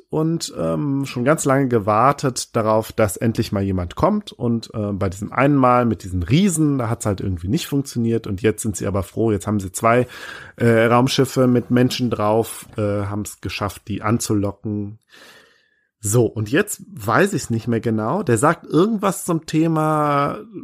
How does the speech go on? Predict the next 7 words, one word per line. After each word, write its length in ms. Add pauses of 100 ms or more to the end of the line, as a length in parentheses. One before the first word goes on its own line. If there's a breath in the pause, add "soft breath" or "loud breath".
(140)
ob 220
man 200
tot 320
sein 300
muss 520
oder 280
nicht. 640